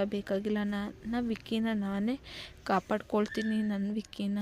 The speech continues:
ನಾನೇ ಉಳಿಸ್ಕೊಳ್ತೀನಿ" ಅಂತ ಹೇಳ್ಬಿಟ್ಟು ಈ ಕಡೆ ರಿತು ಅವರು ಮಾತನ್ನ ಕೇಳಿಸ್ಕೊಳ್ದೆ ಅಲ್ಲಿಂದ ಹೊರಟೋಗ್ತಾರೆ, ಹೊರಟೇ ಬಿಡ್ತಾರೆ. ಆಗ, "ಅಯ್ಯೋ ದೇವ್ರೇ, ನೀನಾದ್ರೂ ಈ ಹುಡುಗಿನ ಕಾಪಾಡಪ್ಪ" ಅಂತ ಹೇಳಿ ಪಾಪ ವಿಕ್ಕಿ ಅಮ್ಮ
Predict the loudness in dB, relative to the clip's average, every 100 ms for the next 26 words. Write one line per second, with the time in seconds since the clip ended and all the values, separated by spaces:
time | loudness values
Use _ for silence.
0 | -2 -2 0 0 0 -2 -2 -2 -2 -2
1 | -2 -2 0 -2 -2 -2 0 2 2 2
2 | 2 4 4 2 0 2 4 4 4 2
3 | 0 -2 -2 -2 0 -2 -6 -12 -12 -14
4 | -2 2 4 4 2 0 0 2 2 0
5 | 0 0 2 2 0 -2 -2 -2 0 -2
6 | -6 -14 -14 -8 2 2 4 2 2 0
7 | 0 0 0 0 0 2 0 0 -2 0
8 | 2 2 2 2 2 0 0 2 0 2
9 | 0 -2 0 0 2 0 0 -2 0 0
10 | -2 -2 -4 -12 -16 -8 -6 -2 0 0
11 | -2 -2 0 0 -2 0 2 0 0 -2
12 | -2 0 0 0 -4 0 2 4 2 0